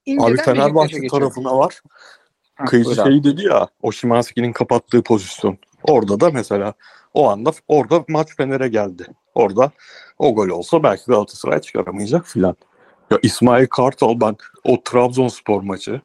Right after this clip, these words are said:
Speaker 2: üstüne Adana Demirspor maçı çok yoğun eleş-, gereksiz eleştirildiğini düşünüyordum.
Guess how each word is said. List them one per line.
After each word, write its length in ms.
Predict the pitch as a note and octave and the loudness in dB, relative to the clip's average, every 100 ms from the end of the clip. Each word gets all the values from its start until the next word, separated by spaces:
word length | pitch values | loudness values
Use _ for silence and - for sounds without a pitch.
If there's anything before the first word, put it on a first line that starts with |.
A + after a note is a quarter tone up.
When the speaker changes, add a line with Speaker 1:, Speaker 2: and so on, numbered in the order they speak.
| _ _ | _ _
Speaker 2:
üstüne 300 | G#2+ - A#2 | -10 -6 -2
Adana 320 | A2+ G#2+ B2 | 0 2 2
Demirspor 540 | A#2 A2+ A#2+ - - G2 | 2 0 -2 -4 -2 -2
maçı 340 | F#2+ - D#3 - - - - - - | -2 -8 -10 -4 -4 -4 -10 -4 0
çok 180 | C#3+ | 2
yoğun 280 | C3+ A#2 A2+ | 4 4 4
eleş-, 320 | G#2 G#2 G2 - | 2 0 -4 0
gereksiz 420 | A2 A2 A2 B2 | 2 4 0 0
eleştirildiğini 720 | A#2 G#2 - - G2 F#2+ G2 F#2 | 0 0 -4 -8 -8 -6 -6 -8
düşünüyordum. 520 | F2+ - F#2+ F#2+ G3 | -10 -2 2 4 2